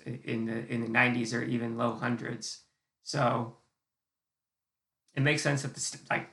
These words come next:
it's not like Bogey averaged twenty-four a game in the playoffs. But thinking back to the games, and a lot of those games were close, Bogey was, Bogey was, was, uh, contributing, and, um, you know, I'd say at the pretty, pretty same level as, as Thad.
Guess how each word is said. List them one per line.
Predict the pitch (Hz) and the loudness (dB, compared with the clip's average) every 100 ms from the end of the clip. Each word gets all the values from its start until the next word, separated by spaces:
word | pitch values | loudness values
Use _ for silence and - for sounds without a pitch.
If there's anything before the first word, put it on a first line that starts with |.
| - | -4
it's | 135 | 0
not | 151 135 | 2 4
like | 123 123 | 2 0
Bogey | 123 120 120 | 0 2 2
averaged | 117 117 113 - | 2 2 0 -4
twenty-four | - 123 113 117 113 | -2 -2 -2 -2 -2
a | |
game | 113 117 117 | -2 -4 -4
in | 113 | -6
the | 117 | -8
playoffs. | - 117 117 - - - _ _ _ _ | -2 0 0 -4 -8 -14 _ _ _ _
But | 160 143 - - _ _ | 6 6 6 -8 _ _
thinking | - 170 151 | -2 2 4
back | 139 135 | 4 2
to | 135 | 0
the | |
games, | 131 131 127 120 | 0 0 0 -2
and | - - | -2 0
a | 123 | 4
lot | 147 | 4
of | 139 | 4
those | 127 | 2
games | 131 123 | -2 -4
were | 127 | -4
close, | - 139 127 120 - - _ _ | -2 0 2 -2 -8 -12 _ _
Bogey | 160 165 160 | 6 8 8
was, | 151 - | 6 0
Bogey | - 143 160 156 | -2 2 4 6
was, | 139 135 - | 4 2 -2
was, | 135 123 135 | -2 0 0
uh, | 120 | 0
contributing, | 117 107 - 147 127 123 120 117 - _ _ | 0 -4 0 0 2 2 0 0 -6 _ _
and, | - 120 113 113 - _ | -2 0 0 -4 -10 _
um, | 120 117 110 107 104 - _ _ _ | -2 -2 -2 -6 -12 -18 _ _ _
you | - | -4
know, | 123 | 2
I'd | 127 139 | 4 4
say | 131 | 2
at | 123 | -2
the | |
pretty, | - 135 120 - - | -2 -2 -2 -4 -4
pretty | 147 143 - | -2 0 -4
same | - 139 120 | -4 -2 0
level | 120 120 120 | 0 0 -2
as, | 120 - | -4 -8
as | - - | -8 -8
Thad. | - 131 - - | -4 -2 -2 -4